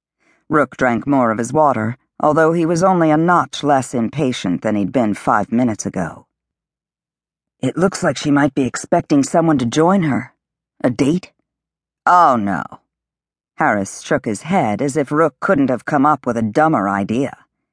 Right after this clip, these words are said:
"She hasn't started dating again since her divorce was finalized earlier this month.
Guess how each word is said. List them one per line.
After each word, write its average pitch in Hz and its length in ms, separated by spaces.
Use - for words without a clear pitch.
"She 220 180
hasn't 113 360
started 110 460
dating 117 360
again 127 380
since 143 280
her 165 120
divorce 190 480
was 143 160
finalized 120 800
earlier 143 380
this 131 200
month. 180 380